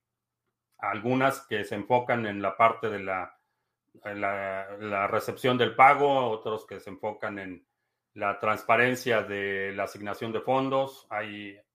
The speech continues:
hay bastante actividad en torno a eso. Hay proyectos un poco más silvestres, o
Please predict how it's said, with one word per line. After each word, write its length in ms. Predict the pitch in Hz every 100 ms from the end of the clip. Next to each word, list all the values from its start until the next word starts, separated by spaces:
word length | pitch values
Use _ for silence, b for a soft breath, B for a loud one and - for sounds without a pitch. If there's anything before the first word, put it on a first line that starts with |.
| -
hay 260 | 113 110 107 _ _ _
bastante 500 | 110 104 131 127 123
actividad 460 | 113 - 104 107 113 - _ _ _ _ _ _ _
en 200 | - 104
torno 340 | - 117 110 110
a 120 | 123
eso. 440 | 131 143 139 139 _
Hay 260 | 110 110 107
proyectos 680 | 117 110 120 120 - 123 120
un 160 | 113
poco 240 | 113 113 110
más 260 | 113 113
silvestres, 680 | - 104 120 131 - 151 160
o 160 | 104